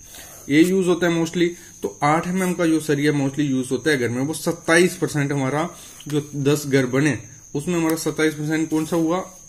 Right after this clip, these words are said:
आठ एमएम का हुआ। दस परसेंट कौन सा हुआ हमारा, पच्चीस एमएम का।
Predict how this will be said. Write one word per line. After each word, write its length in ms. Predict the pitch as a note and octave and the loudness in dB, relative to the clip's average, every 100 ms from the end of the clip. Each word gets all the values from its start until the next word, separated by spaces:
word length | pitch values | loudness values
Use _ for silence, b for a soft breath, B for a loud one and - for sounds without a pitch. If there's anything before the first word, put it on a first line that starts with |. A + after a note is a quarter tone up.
| C#3 | -4
आठ 200 | B2+ B2 | -2 -2
एमएम 240 | A2+ A2 | -4 -4
का 80 | A2 | -4
हुआ। 280 | G#2 G#2+ - B B B | -4 -6 -10 B B B
दस 220 | C#3+ D#3+ - | 0 0 -2
परसेंट 300 | E3 F3+ E3 | -4 -4 0
कौन 180 | F3 E3 | 0 0
सा 100 | F3+ | 0
हुआ 300 | E3 D#3+ D#3 | 0 0 0
हमारा, 260 | E3 F3+ G3+ B B B - | 0 -2 -4 B B B -4
पच्चीस 340 | E3 - D3 B2+ | -4 0 -2 -2
एमएम 280 | A2+ G#2+ | -4 -4
का। 260 | G#2 A2 - | -8 -12 -14